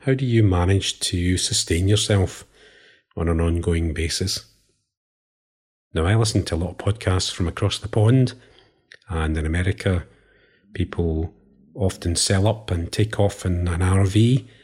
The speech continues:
and enjoy their retirement in a very luxurious, large, uh, recreational vehicle. But in Scotland, if you're going to take to your van full time, you've got to take on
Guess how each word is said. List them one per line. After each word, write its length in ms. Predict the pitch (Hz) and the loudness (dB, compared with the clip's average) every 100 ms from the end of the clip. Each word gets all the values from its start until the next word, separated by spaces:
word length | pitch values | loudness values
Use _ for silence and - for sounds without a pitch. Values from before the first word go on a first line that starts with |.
| _ _ _ | _ _ _
and 640 | 82 78 80 82 80 80 82 | -6 -2 0 0 0 -2 -2
enjoy 360 | 80 87 85 | -4 0 0
their 100 | 82 | 0
retirement 720 | 82 85 - 85 85 87 78 | -2 -4 -4 -2 0 -2 -2
in 80 | 85 | -4
a 320 | 82 78 78 73 _ _ | -4 -4 -6 -8 _ _
very 260 | - 85 85 | -4 0 0
luxurious, 960 | 78 - - 87 85 87 85 - - _ _ _ _ _ - | -2 -6 -6 -4 -2 -2 -2 -4 -8 _ _ _ _ _ -8
large, 580 | 80 80 78 - - - _ _ _ _ _ _ | -4 -2 -4 -6 -8 -8 _ _ _ _ _ _
uh, 220 | 76 73 | -6 -4
recreational 680 | 71 80 - 90 80 - 80 | -4 -6 -4 -4 -4 -2 -4
vehicle. 520 | 71 82 85 - 87 - _ _ _ _ _ _ _ _ | -4 -4 -4 -4 -6 -6 _ _ _ _ _ _ _ _
But 100 | - | -2
in 80 | 110 | 0
Scotland, 480 | 110 - 160 175 139 | 2 0 2 2 2
if 120 | 90 | 2
you're 80 | 98 | 0
going 280 | 143 170 - | 2 2 0
to 380 | - 117 95 | 0 2 4
take 280 | 90 - 92 | 2 0 -2
to 60 | - | 0
your 100 | 87 | 0
van 240 | 92 90 | 2 2
full 220 | 90 95 | 2 -2
time, 340 | 90 - 104 120 | -2 0 2 2
you've 120 | 120 | 0
got 200 | 110 120 | -2 -6
to 100 | - | -8
take 300 | - 139 - | -4 -4 2
on 380 | 104 98 95 | 4 4 4